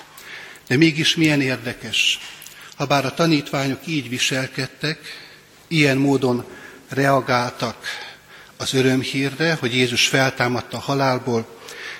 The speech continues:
Jézus mégis nagyszerű pedagógusként nem elutasítja őket, nem új tanítványokat keres magának feltámadása után, hanem úgy szabadít meg Jézus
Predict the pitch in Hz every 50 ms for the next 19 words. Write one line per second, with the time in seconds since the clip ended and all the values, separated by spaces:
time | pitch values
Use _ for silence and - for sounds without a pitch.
0 | - - 156 156 156 143 139 127 - - 156 160 156 143 135 120 - - - -
1 | - - - - - 156 156 156 - - - 147 135 131 127 117 - - 156 151
2 | 139 147 135 131 135 131 123 123 123 113 - - - - 143 135 139 147 139 -
3 | - - - - - - - - - - - - 147 139 131 123 127 123 - -
4 | - - 170 156 151 147 - - 147 - - 147 135 123 - - - 135 131 127
5 | 123 - - 131 117 - 151 135 139 151 143 131 - - 143 135 139 139 135 -
6 | 151 139 135 135 131 - 139 123 - - 147 135 127 120 - - 139 131 131 127
7 | 131 123 123 123 117 117 - - - 139 135 131 - 139 131 123 123 120 123 120
8 | 117 - - - 156 147 - - 147 127 120 110 117 - - - - - - -
9 | - - - - - - - - - 127 123 123 120 120 117 120 - - - -
10 | - - - - 175 180 175 - - - 165 147 135 147 127 131 131 127 - -
11 | 139 135 131 127 113 101 98 - - - - - - - 135 131 135 131 120 143
12 | 147 156 - - - - -